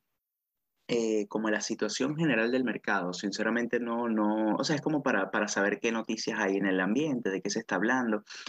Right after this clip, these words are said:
pero no es un tema de que eso vaya a decidir si, si voy a tomar una posición largo, si voy a tomar una posición corto, simplemente como, como, eh,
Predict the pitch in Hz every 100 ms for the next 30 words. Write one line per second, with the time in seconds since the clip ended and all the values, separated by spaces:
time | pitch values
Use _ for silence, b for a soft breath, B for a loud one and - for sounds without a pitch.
0 | B 120 120 127 147 147 151 147 156 135
1 | 107 101 123 127 131 135 131 101 113 139
2 | 143 - 110 - - 101 95 110 117 107
3 | 110 113 110 101 98 104 120 170 160 160
4 | - 104 107 110 110 107 117 110 98 107
5 | - 156 165 - 135 151 151 147 151 143
6 | 110 104 B B B _ 123 110 101 92
7 | 80 - _ _ _ - 57 52